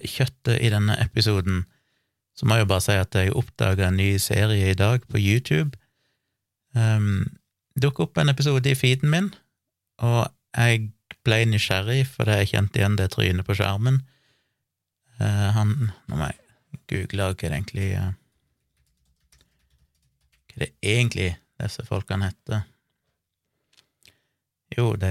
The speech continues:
er Erlend Mørk, som, eh, han må jeg følge på, på Twitter. Men ja, Erlend Mørk og Steinar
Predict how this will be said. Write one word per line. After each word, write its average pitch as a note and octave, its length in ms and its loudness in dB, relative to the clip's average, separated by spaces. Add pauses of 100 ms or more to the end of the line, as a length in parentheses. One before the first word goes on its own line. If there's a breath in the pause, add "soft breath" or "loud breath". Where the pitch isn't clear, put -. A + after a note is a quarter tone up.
er - 80 -4
Erlend G#2 560 0
Mørk, A2+ 640 0 (1900)
som, A2 360 -4
eh, G#2 480 -2 (1120)
han A2+ 120 -4
må C#3+ 80 -2
jeg B2+ 100 -6
følge - 220 -6
på, - 160 -10 (560)
på - 80 -14
Twitter. - 320 -6 (520 soft breath)
Men A#2+ 140 2
ja, - 40 -4 (140)
Erlend C#3 480 4
Mørk - 360 -2 (200)
og B2+ 400 2 (540)
Steinar C3 640 2